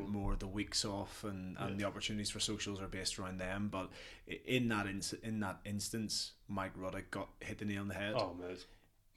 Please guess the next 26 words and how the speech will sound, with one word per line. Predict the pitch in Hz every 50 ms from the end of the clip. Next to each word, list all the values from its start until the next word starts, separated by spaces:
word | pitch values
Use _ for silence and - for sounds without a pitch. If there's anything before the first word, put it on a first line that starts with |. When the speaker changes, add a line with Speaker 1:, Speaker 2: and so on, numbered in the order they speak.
| -
Speaker 1:
world | - 98 87 -
class. | - 104 101 110 - - - 95 92 120
Speaker 2:
A | 120
way, | 131 131 135 143 147 - -
a | 131
way | 139 147 170 151 -
to | - 175
bring, | - - 120 170 143 139 156 151 226 - - - - 214 - - - - -
Speaker 1:
<laughs> | - - 104 - - - - - -
Speaker 2:
a | 120 127
way | 123 131 135 151 143
to | 143 139
bring | - 127 127 127 123
a | 117
group | 113 - - 123 113 117
of | 110
men | 107 107 107 107
together | 104 107 107 104 101 104 107 113 117
after | 107 107 98 - - 110 107
what | 98 98 101 98 92
was | 95 98 95 - - - - -
obviously | 101 95 92 101 - - 104
a | 98
disappointing | 92 92 - 92 - - 101 98 95 104 101 98 98
loss. | 98 98 107 110 - - -
Um, | 107 98 95 98 95 95 92 -